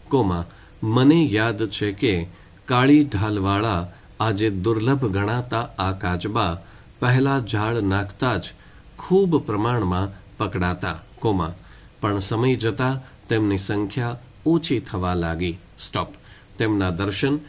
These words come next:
હવે દુર્લભ થવા લાગ્યા છે. સ્ટોપ પેરા. એ વધુમાં કહે છે કે, કોમા, સિંહ, કોમા,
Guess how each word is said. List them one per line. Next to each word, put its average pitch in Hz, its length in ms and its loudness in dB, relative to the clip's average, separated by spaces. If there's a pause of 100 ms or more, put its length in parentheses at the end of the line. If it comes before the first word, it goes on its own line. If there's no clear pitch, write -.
(140)
હવે 101 420 0 (340)
દુર્લભ 135 440 4
થવા 92 520 -2 (220)
લાગ્યા 87 480 -2
છે. 80 220 -6 (380)
સ્ટોપ 135 280 -2 (100)
પેરા. 87 360 -4 (500)
એ 143 100 10
વધુમાં 160 600 6
કહે 120 300 0
છે 104 260 -2
કે, 95 360 0 (180)
કોમા, 92 420 0 (280)
સિંહ, 131 320 4 (280)
કોમા, 110 400 2